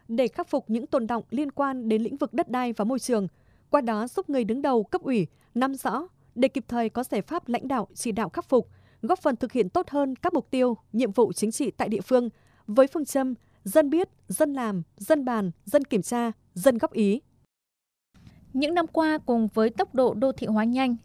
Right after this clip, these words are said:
Speaker 2: diện tích đất nông nghiệp ở thành phố Thái Nguyên bị thu hẹp. Chính vì thế, cấp ủy, chính quyền thành phố đã chỉ đạo đẩy mạnh phát triển nông nghiệp ứng dụng công nghệ cao nhằm nâng cao giá trị sản phẩm trên một hecta đất trồng trọt. Tiếp tục thực hiện có hiệu quả nghị quyết Trung ương bảy khóa mười về nông nghiệp,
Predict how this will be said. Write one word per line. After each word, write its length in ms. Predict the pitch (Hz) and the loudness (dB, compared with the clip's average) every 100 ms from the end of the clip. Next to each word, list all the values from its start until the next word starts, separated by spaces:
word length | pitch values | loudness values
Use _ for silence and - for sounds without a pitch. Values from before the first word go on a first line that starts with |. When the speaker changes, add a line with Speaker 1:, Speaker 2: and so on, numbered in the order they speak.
| - | -2
Speaker 2:
diện 160 | 269 226 | -2 0
tích 200 | 359 - | -4 -2
đất 120 | 359 | -2
nông 160 | 330 262 | -2 2
nghiệp 200 | 220 - | 0 2
ở 120 | 185 | -4
thành 180 | 208 190 | -2 -4
phố 220 | - 202 | -2 -4
Thái 180 | 240 214 | -2 -4
Nguyên 340 | 247 247 208 | -2 -2 0
bị 140 | 220 - | -2 -2
thu 100 | 240 | -4
hẹp. 240 | 226 202 - - - - | 0 0 -2 -20 -20 -8
Chính 160 | - 262 | -4 0
vì 160 | 320 | 0
thế, 240 | - 233 208 | 0 0 0
cấp 200 | - 370 | -2 -2
ủy, 160 | 247 | 0
chính 200 | 185 226 | -2 -6
quyền 220 | 269 254 | -2 -2
thành 200 | 208 226 | 0 -2
phố 320 | 185 208 196 226 | -2 0 0 0
đã 140 | 269 | -2
chỉ 180 | 302 262 | -2 -2
đạo 280 | 214 202 185 | -2 -2 0
đẩy 160 | 208 | 0
mạnh 200 | 185 214 | 2 -2
phát 220 | 165 339 - | -2 -6 -2
triển 240 | 262 185 | 0 2
nông 180 | 240 233 | 0 2
nghiệp 180 | 220 - | 0 0
ứng 180 | 196 220 | -2 -2
dụng 240 | - 214 - | -2 -6 -4
công 160 | 247 | -2
nghệ 100 | 226 | -2
cao 320 | - 240 226 220 - - | 0 0 0 -2 -14 -6
nhằm 260 | 240 247 254 | 0 2 0
nâng 100 | 285 | -2
cao 260 | 269 269 | -2 -4
giá 200 | 247 220 | -2 -2
trị 180 | - 196 | -2 -6
sản 220 | - 220 | -2 -2
phẩm 260 | 180 233 180 | 2 2 0
trên 180 | - 247 | -2 -2
một 60 | |
hecta 380 | 208 285 - 233 | -2 -4 -4 -2
đất 180 | 208 359 | -2 -2
trồng 160 | 240 | -2
trọt. 240 | 196 208 190 - - - - - - - - | 0 2 2 -2 -20 -20 -20 -20 -20 -20 -2
Tiếp 120 | 370 | 0
tục 140 | 294 214 | 0 0
thực 100 | 202 | 2
hiện 260 | 220 202 | 2 0
có 240 | - 202 226 | -2 -2 0
hiệu 100 | 285 | -2
quả 260 | 196 240 190 | -2 -2 0
nghị 180 | 180 208 | 0 0
quyết 260 | - 349 | -2 -4
Trung 140 | - 254 | -2 0
ương 120 | 226 | 4
bảy 160 | 220 | 4
khóa 220 | 160 - 208 | 4 0 0
mười 300 | 277 240 190 - - | 4 4 4 -4 -8
về 200 | 220 240 | 0 2
nông 280 | 240 302 285 | 2 0 2
nghiệp, 200 | 233 | 2